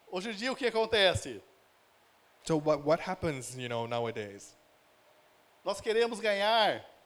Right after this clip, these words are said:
Speaker 1: <laughs> É, hoje não é dia de ganhar o que você quer, hoje é dia de vo-, ganhar o que você precisa.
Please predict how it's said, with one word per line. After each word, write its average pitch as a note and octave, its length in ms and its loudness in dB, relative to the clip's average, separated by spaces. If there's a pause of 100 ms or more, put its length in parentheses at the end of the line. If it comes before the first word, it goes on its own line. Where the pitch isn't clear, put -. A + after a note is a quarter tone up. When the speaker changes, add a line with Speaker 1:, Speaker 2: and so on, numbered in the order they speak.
(200)
Speaker 1:
<laughs> - 180 -10 (1700)
É, D#3 280 -6 (280)
hoje F#3 540 0 (680)
não F#3 160 -2
é A3+ 120 4
dia A3+ 280 0
de A#3 120 -4
ganhar G#3 340 6
o G#3 60 2
que A3+ 80 -8
você A3 280 0
quer, F#3+ 400 6
hoje F#3+ 200 2
é - 20 2
dia G3+ 160 -4
de G3 60 -6
vo-, G3 240 0 (140)
ganhar F3+ 380 4
o F#3+ 60 0
que A3 100 -8
você G#3 280 -2
precisa. F3 680 -4